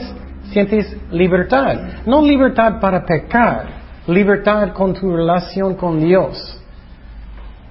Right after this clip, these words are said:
Un ejemplo que puedo dar es que si has visto matrimonios con, cuando el esposo es muy dictador y constantemente,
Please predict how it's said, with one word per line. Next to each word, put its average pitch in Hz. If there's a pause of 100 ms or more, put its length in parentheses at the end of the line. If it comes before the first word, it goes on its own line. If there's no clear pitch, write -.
(160)
Un 208
ejemplo 208
que 165
puedo 190
dar 175
es 147
que 143 (180)
si 147 (120)
has 165
visto 160 (600)
matrimonios 170
con, 147
cuando 151
el 139
esposo 180
es 131
muy 175
dictador 143
y 127
constantemente, 160